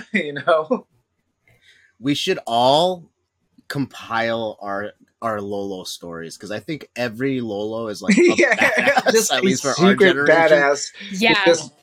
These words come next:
Speaker 2: My, my mom used to tell me about how, like, my Lolo would sleep in graveyards in the night because the Japanese soldiers were afraid to cross them.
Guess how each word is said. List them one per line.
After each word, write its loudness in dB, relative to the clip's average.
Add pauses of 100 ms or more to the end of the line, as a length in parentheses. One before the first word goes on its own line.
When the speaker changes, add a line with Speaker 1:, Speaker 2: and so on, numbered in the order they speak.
(360)
Speaker 2:
My, 2
my 2
mom 4
used 0
to -8
tell -2
me -2
about -4
how, -4
like, -8
my -6
Lolo -4
would -8
sleep -6
in -6
graveyards -8
in -10
the -8
night -8
because -14
the -10
Japanese -6
soldiers -8
were -6
afraid -10
to -16
cross -10
them. -10